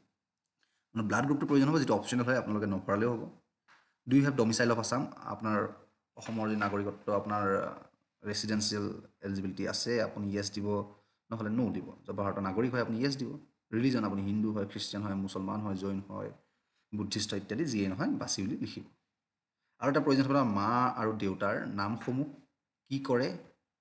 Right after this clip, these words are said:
কোৱালিফিকেশ্যন, শিক্ষা অৰ্হতা আৰু নাম, নম্বৰ কেইটা। আৰু কেইটামান বস্তু ওলাব, ফাদাৰ ইয়ৰ গাৰ্ডিয়ান,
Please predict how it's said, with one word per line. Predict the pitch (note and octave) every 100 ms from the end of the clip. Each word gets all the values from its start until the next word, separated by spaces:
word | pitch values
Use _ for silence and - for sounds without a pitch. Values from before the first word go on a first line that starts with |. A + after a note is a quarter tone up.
| _ _ _ _
কোৱালিফিকেশ্যন, | A#2 A#2 A#2+ C3 B2 D#3+ G#3 - _
শিক্ষা | G#2 - B2 B2
অৰ্হতা | A#2+ G#2+ - - -
আৰু | G2+ A#2+ -
নাম, | G#2 G2+ F#2 F#2 G2
নম্বৰ | A2 A2 G2
কেইটা। | F2+ - - _ _ _ _ _ _ _ -
আৰু | C#3
কেইটামান | C#3 C#3
বস্তু | B2 B2+
ওলাব, | A#2 A#2 A#2
ফাদাৰ | G#2+ A2+
ইয়ৰ | A2
গাৰ্ডিয়ান, | G#2 G2 G#2 G2+